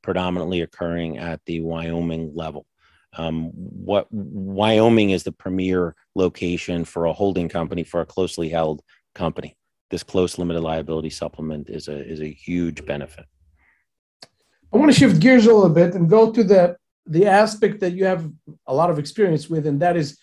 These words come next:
Speaker 2: a lot of people in real estate are ra-, raise capital. And the whole aspect of broker dealerships, securities, et cetera. Can you give us a little bit of information, what they have to be careful from? Why do they need,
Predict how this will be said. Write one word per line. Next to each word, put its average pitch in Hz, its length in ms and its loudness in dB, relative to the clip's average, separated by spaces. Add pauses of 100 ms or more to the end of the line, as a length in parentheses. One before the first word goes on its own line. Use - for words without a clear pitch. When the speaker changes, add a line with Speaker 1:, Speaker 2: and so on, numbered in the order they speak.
(380)
Speaker 2:
a 214 60 0
lot 294 120 4
of 285 120 0
people 254 240 4
in 208 120 2
real 208 180 2
estate 202 220 -4
are 165 80 -2
ra-, 170 320 -4
raise 156 300 -2
capital. - 500 -6 (480)
And 139 140 2
the 151 60 4
whole 220 240 8
aspect 196 400 2
of 147 180 -4
broker 190 300 4
dealerships, 160 600 0
securities, 170 640 0
et 156 100 -8
cetera. 175 340 2
Can 202 180 0
you 214 120 2
give 247 200 -2
us 240 160 -2
a 208 60 4
little 202 160 6
bit 208 160 2
of 151 200 -2 (360)
information, 185 500 0
what 180 180 4
they 202 60 6
have 170 160 2
to 170 60 -8
be 165 120 -6
careful 180 400 2
from? 151 560 -2 (220)
Why 202 340 4
do 226 120 4
they 190 160 4
need, 180 380 -4